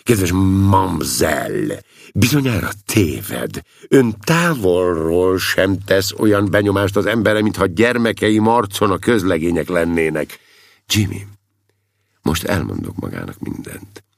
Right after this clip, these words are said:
Az egész história másfél évre sem nyúlik vissza.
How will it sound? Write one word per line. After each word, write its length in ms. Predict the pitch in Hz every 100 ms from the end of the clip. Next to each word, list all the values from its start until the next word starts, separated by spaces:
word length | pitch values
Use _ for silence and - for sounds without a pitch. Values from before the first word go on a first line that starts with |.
| _ - - -
Az 200 | 80 -
egész 400 | 117 113 98 101
história 580 | - - - 58 58 67
másfél 640 | 98 104 - - - 50
évre 460 | - 60 53 57
sem 240 | 53 55 57
nyúlik 420 | 57 57 55 57
vissza. 340 | - - -